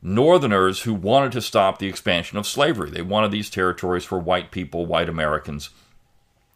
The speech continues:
and not for any other race of people. And so this is fascinating to me that you have a professor of history that did, that did not know this,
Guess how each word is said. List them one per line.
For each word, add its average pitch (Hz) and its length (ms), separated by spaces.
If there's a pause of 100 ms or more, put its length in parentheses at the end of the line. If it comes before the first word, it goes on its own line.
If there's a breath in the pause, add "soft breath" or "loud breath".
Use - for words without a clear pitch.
(140)
and 95 220
not 92 260
for 98 220
any 101 220
other 90 180
race 85 280
of 80 100
people. - 380 (640 loud breath)
And 120 220
so 131 380 (320)
this 185 220
is 202 140
fascinating 160 720
to 107 80
me 87 160
that 90 180 (400 soft breath)
you 113 140
have 113 300
a 113 100
professor 170 560
of 135 100
history 156 300
that 78 140
did, 107 260
that 107 220
did 170 180
not 165 260
know 147 340
this, - 500